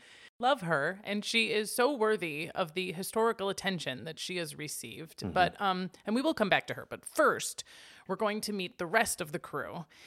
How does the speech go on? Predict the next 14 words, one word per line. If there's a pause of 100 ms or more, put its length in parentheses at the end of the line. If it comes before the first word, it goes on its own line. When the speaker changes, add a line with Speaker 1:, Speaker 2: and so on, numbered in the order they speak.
Speaker 2:
All
right.
Now,
how
many,
how
many
were
there (200)
altogether?
Was
it
seven? (200)
Speaker 1:
Seven,